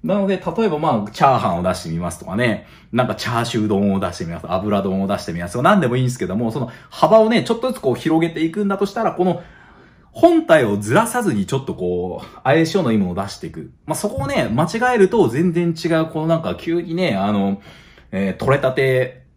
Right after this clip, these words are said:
野菜のね、こうなんかシャキシャキサラダとか言ってもですね、こうラーメンとはやっぱこう、ちょっと脂っこいものとこうヘルシーをこう謳ってるとこう、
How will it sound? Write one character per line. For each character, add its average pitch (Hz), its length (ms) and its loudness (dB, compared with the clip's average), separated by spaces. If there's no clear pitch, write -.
野 127 140 4
菜 104 240 0
の 85 100 -6
ね、 98 200 -2
こ 90 180 -6
う - 20 -6
な 90 120 -2
ん 92 60 -4
か 82 160 -10
シ - 140 -14
ャ - 20 -10
キ - 100 -16
シ 127 100 -6
ャ - 20 -4
キ - 80 -14
サ - 160 -4
ラ 117 80 -4
ダ - 160 -12
と - 80 -12
か 90 120 -2
言 95 80 -2
っ - 20 -12
て - 120 4
も 139 120 4
で 95 80 0
す - 80 -10
ね、 107 100 -2
こ 110 140 0
う - 20 0
ラ 208 160 0
ー - 40 2
メ 151 100 2
ン 110 80 2
と 104 80 -4
は 90 60 0
や 101 60 -2
っ 101 40 -10
ぱ 95 80 -6
こ 92 160 -4
う、 90 40 -4
ち - 100 -2
ょ - 20 0
っ 120 40 0
と 104 60 -4
脂 175 200 0
っ - 100 -12
こ 196 100 0
い 190 60 0
も 202 80 0
の 190 80 -2
と 190 120 0
こ 151 180 -4
う - 20 -2
ヘ 180 120 0
ル 170 100 4
シ 120 160 -4
ー 101 80 0
を - 20 -4
こ 92 140 -2
う 92 40 -4
謳 120 140 -2
っ 120 100 -12
て 123 80 -6
る 107 60 -4
と 117 80 -4
こ 101 440 -6
う、 - 60 -20